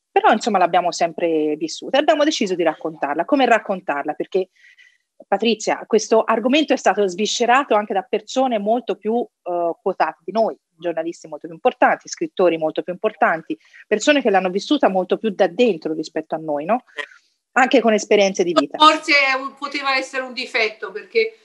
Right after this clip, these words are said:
Speaker 2: eh, l-, l'ex, eh, investigatore, l'ex capitano dei carabinieri voleva la sua verità, eh, quindi il fatto che voi non lo foste, forse in questo caso io lo trovo, eh, l'ho trovato positivo, insomma. Non avevate una
Speaker 1: Beh,
Speaker 2: verità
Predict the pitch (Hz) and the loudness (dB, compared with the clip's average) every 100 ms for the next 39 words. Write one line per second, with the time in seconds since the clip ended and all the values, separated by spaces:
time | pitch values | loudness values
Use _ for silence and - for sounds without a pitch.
0 | _ _ - 220 208 190 - 220 220 214 | _ _ -2 0 0 -4 -2 2 4 6
1 | 240 262 - - - 233 226 220 220 208 | 4 2 -2 -8 0 4 4 6 6 4
2 | 214 220 220 - 220 214 226 254 233 202 | 2 2 0 0 -2 -2 2 2 2 0
3 | 214 - - 208 202 202 220 220 214 208 | -2 -6 -6 -4 -4 -2 0 2 0 2
4 | 214 220 226 220 214 208 214 214 208 208 | 0 0 0 0 0 0 4 6 6 0
5 | 196 - 233 208 202 196 190 190 170 - | -4 -4 -2 -2 -4 -10 -2 2 2 0
6 | 202 190 185 185 - - 254 214 208 - | -12 -8 -8 -8 -14 -12 -10 -8 -8 2
7 | 254 254 233 214 208 233 226 214 214 254 | 2 2 0 -2 2 2 2 0 -2 -4
8 | 233 214 208 - 196 - - - - 392 | 0 0 0 -4 -8 -8 -18 -6 4 4
9 | - - 381 185 - _ - - - - | 4 2 2 2 -6 _ -20 -8 -6 -4
10 | 302 269 285 269 285 285 254 262 254 247 | -6 -8 -8 -2 0 0 -6 -6 -6 -6
11 | 233 262 247 233 240 226 220 311 - 226 | -6 -2 -2 -2 -4 -6 -6 -12 -14 -8
12 | 233 220 220 233 262 254 262 262 269 349 | -6 -6 -8 -4 -4 -2 0 4 4 2
13 | 254 247 220 269 - 202 190 190 185 - | -10 -18 -18 -18 -20 -20 -14 -12 -10 -12
14 | 180 180 185 220 254 254 269 294 330 - | -12 -10 -8 -2 2 2 2 2 0 4
15 | 381 277 254 247 240 | 4 4 -2 -6 -6